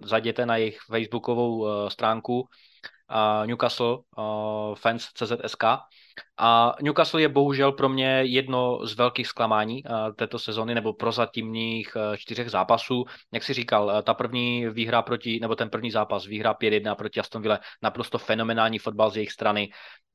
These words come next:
Eh, ofenzivně výbor-, výborný, eh, projev. Já ani tak nehodnotím to skore pět jedna, jako spíš tu předvedenou hru, která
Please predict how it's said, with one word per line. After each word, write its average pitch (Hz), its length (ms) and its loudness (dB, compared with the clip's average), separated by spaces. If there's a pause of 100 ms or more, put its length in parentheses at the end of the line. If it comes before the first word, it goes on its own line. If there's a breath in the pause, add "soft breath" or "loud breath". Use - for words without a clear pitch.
(160)
Eh, 101 40 -4 (360)
ofenzivně 117 760 0
výbor-, 110 460 -4 (260)
výborný, 113 720 -4
eh, 113 60 -6
projev. 110 440 2
Já 131 160 6
ani 143 240 2
tak 147 120 2
nehodnotím 135 480 0
to 139 80 0
skore 135 280 2
pět 127 180 2
jedna, 131 220 4
jako 113 180 0
spíš - 220 -6
tu 131 100 -6
předvedenou 120 460 0
hru, 113 220 -2
která 110 320 2